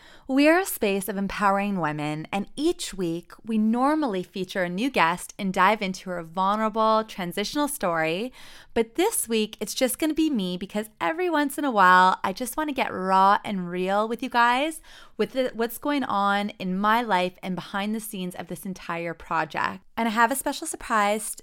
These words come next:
so stay tuned till the end for a special gift from me to you. But first, if you can please stop for a second and just make sure you go and click the subscribe button so that you set yourself up for your weekly dose of inspiration. So time for real talk.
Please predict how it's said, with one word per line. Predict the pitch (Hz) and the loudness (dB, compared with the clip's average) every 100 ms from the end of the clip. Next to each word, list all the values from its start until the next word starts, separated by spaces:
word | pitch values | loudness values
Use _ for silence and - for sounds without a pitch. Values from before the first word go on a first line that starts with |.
| 190 | -12
so | - 202 | -6 -6
stay | - 247 | -2 -4
tuned | - 269 254 | -2 -4 -4
till | 277 | -6
the | 285 | -6
end | 196 180 185 | -4 -4 -4
for | 190 | -6
a | |
special | 185 - 247 330 | -4 -2 -2 -2
gift | 277 214 208 - - | 0 0 0 -4 -20
from | - 190 180 | -8 -4 -4
me | 170 170 | -4 -6
to | - 170 | -8 -8
you. | 98 - - _ - - | -8 -10 -12 _ -6 0
But | 277 - | 0 4
first, | 262 311 440 - - | 4 4 2 -6 -6
if | - 226 | -6 -4
you | 247 | -2
can | 233 | -2
please | 220 - - 294 330 359 359 | -4 -8 -6 -2 2 2 0
stop | 339 - 247 - | -2 0 0 2
for | |
a | 277 | -2
second | 269 - - 233 | 0 -4 -2 -6
and | 226 190 | -4 -4
just | 196 - | -4 -4
make | 214 233 269 | -2 -2 -4
sure | - 262 | -6 -4
you | 240 226 | -2 -4
go | 220 196 | -2 -2
and | 196 190 - _ _ | -2 -4 -6 _ _
click | - 262 269 | -14 -12 -8
the | 294 | -8
subscribe | - 311 - - 196 190 | -8 -8 -6 2 2 4
button | 196 196 196 202 214 - - - | 0 0 0 -2 -6 -12 -20 -14
so | - 202 | -2 2
that | 208 | 2
you | 220 | 0
set | - - | -4 -2
yourself | 302 294 320 302 | -2 0 0 2
up | 185 - | 0 0
for | 190 | -6
your | 185 185 | -4 -4
weekly | 202 220 254 254 | -4 -4 -4 -4
dose | 214 180 180 - | -2 0 0 -2
of | - | -6
inspiration. | 175 170 - 175 165 160 - 131 220 190 - - _ - | -6 -8 -2 0 0 -4 -6 -6 -8 -10 -14 -20 _ -6
So | - | 0
time | 226 233 247 | 4 4 6
for | 320 | 4
real | 233 170 | 4 2
talk. | 156 - - - | 0 -6 -8 -12